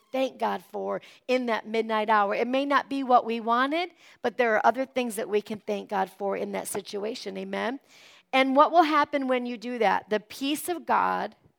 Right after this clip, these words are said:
which transcends all my understanding. See, whenever you're facing right now, you shouldn't have peace.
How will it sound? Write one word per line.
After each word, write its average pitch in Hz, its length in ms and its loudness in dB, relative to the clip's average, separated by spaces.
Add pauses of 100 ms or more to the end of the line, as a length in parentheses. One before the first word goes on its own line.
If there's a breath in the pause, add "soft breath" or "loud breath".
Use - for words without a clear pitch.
(560)
which 226 300 -2
transcends 269 640 -2 (140)
all 294 180 2
my 320 200 6
understanding. 247 1040 -4 (600 soft breath)
See, 339 180 0
whenever 311 340 4
you're 339 200 0
facing 302 440 -6
right 269 180 2
now, 247 200 0
you 254 180 -8
shouldn't 320 380 -6
have 233 240 -2
peace. - 580 -12